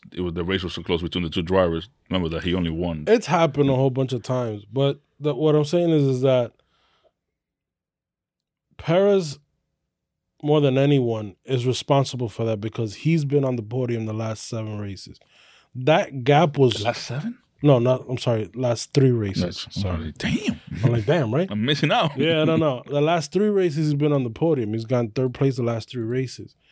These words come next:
Speaker 2: And those points are crucial now that he's fighting at the top, are crucial for them to clo-, have been crucial for them to close up that gap. It's only a point now.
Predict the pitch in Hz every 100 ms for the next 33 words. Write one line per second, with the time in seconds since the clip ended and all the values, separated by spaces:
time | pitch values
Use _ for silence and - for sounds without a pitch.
0 | - - 127 127 123 113 139 160 180 -
1 | - - 170 147 117 104 - 160 175 143
2 | 127 131 139 131 131 - 143 139 131 123
3 | 107 - 110 - 104 - 151 143 131 -
4 | 120 117 110 - 107 131 123 - - -
5 | - 131 123 123 139 131 120 120 110 107
6 | 120 113 113 110 101 - 113 110 - -
7 | - - _ - 101 127 117 98 - 101
8 | - -